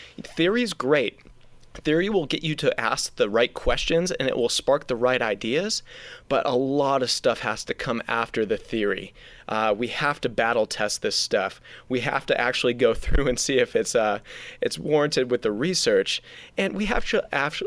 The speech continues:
actually produce results with it. So, you know, in terms of, like, the social media guru now, uh, it's a fine line between just being a bullshit artist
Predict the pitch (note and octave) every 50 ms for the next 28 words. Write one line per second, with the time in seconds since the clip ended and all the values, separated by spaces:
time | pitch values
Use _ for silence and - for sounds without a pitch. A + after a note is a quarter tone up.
0 | A#4+ - - C3+ D3 - - - C3 A#2+ - - C3 A#2 C3 B2+ B2 - - A2+
1 | G#2+ - - G#2+ G#2 - - - G#2 F#2+ - G2 F2+ - - - - B2+ A#2+ A2+
2 | A2 G#2 - - - - - - - - - - - - - - D3 C#3+ B2 -
3 | D#3+ D#3 D#3 - - A3 A#3 A3+ - F3+ C#3 A2 A#2+ A#2 A2+ - G#2+ - - -
4 | C#3+ C3 B2+ - - A#2 A2+ A2 A#2 C3 C3+ C3 A#2 A2 G#2 G2 A2 G#2+ G#2+ G2+
5 | G2+ G2+ G2 G2 G2+ G2 F#2+ G2 F#2+ F#2+ F#2+ G2+ - - B2+ A2 G#2+ G#2+ - D#3+
6 | D#3+ - - - - - A#3+ A3+ E3 B2+ A#2+ B2+ B2 A#2 G#2 A2+ - - - A2+
7 | G#2 G#2 A#2+ A2+ - - C3+ C#3 A#2 G2+ F#2 - A#2 A#2+ C3 - - E3+ E3 -
8 | - D3+ D#3 E3 E3 E3+ F3+ F3+ -